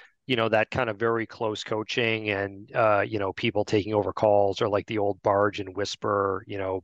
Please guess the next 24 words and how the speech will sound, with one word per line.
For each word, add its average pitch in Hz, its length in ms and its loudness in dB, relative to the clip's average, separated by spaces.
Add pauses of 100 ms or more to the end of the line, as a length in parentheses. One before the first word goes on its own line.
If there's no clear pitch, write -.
(160)
uh, 98 280 0
functionality 95 920 -4
on, 95 240 -8
on 101 160 -4
some 101 220 -6
of 95 80 -4
these, 95 360 -6 (560)
uh, 104 100 0
in, 113 120 -2
in 120 220 -2
some 107 180 -4
of 104 60 -6
the 101 60 -2
phone 101 260 -4
systems. 101 340 -6
I, 113 100 2
you, 135 380 -8
you 156 160 -2
still 190 300 2
see 127 300 -2
that. 110 200 2
I 107 80 -2
think 151 200 -8
the 123 100 -8